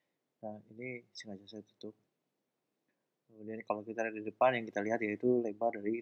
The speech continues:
tulang hidung. Tulang hidungnya menurut saya cukup baik ya. Kalau kita lihat nih tulang hidungnya seperti ini.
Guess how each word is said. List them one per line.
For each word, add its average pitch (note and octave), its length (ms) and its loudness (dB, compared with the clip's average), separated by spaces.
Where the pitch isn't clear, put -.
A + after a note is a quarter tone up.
tulang G#2 240 -6
hidung. G#2 320 -2
Tulang A#2 320 8
hidungnya C3 320 0
menurut B2 160 -6
saya C3 240 -2
cukup A#2+ 400 -6
baik A2 320 -6
ya. G2 160 -10
Kalau A2+ 160 -6
kita A2 160 -2
lihat A#2 160 0
nih B2 80 -10
tulang A2+ 240 -6
hidungnya A2+ 480 -12
seperti A#2 320 -2
ini. G#2 160 -4